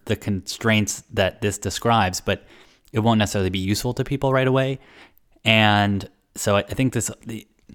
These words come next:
you're gonna see it coming from both ends. People doing it in specific cities, um, like Waymo and Cruise and others are doing. And then you've got Tesla and the other automakers who are approaching it from the complete package,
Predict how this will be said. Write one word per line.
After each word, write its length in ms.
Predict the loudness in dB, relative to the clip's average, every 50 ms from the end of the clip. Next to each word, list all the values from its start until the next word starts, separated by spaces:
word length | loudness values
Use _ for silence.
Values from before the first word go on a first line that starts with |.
| -20 -20 _ _ -4
you're 100 | 0 2
gonna 160 | 2 2 2
see 200 | 2 2 2 2
it 120 | 2 2
coming 240 | 0 2 2 2 2
from 140 | 0 2 4
both 200 | 4 4 4 2
ends. 280 | 0 -2 -2 -4 -4
People 260 | -2 -2 -2 0 0 0
doing 240 | 0 0 2 2 0
it 80 | 0
in 120 | -2 -2 -4
specific 400 | -4 -4 -4 -2 -2 -2 -2 -2
cities, 440 | -2 0 0 2 0 0 -2 -6 -10 -16 -20 -20 -20 _ _ _ _ _ _ -2
um, 260 | 0 0 0 0 0
like 160 | -2 -2 -2
Waymo 460 | 0 2 2 2 4 2 2 2 2
and 180 | 0 -2 -4 -6
Cruise 380 | -4 -2 0 0 2 0 0 -2
and 80 | -2 -2
others 280 | 0 0 0 0 0
are 60 | -2
doing. 360 | -2 0 0 0 -2 -2 -4 -8 _ _ _ _ _ _ _ _ _ _ _ _ _ -20 -8 -2
And 120 | 2 4
then 80 | 6 6
you've 100 | 6 4
got 160 | 2 2 2
Tesla 400 | 2 0 2 2 2 0 0 2 2
and 100 | 2 0
the 100 | 0 0
other 180 | 0 0 2 2
automakers 580 | 0 0 0 0 -2 -4 -4 -4 -4 -4 -4
who 80 | -4 -4
are 40 | -4
approaching 420 | -4 -2 -2 -2 -2 0 -2 -6
it 80 | -6 -6
from 340 | -2 -2 0 0 0 -2 -6 -8 -14 -20 -20 -20 _ _ _ _
the 80 | -12 -6
complete 580 | -4 -2 -2 -2 -2 0 2 2 2 2 -2 -4 -2
package, 640 | 0 0 0 0 -2 -4 -8 -10 -8 -10 -12 -14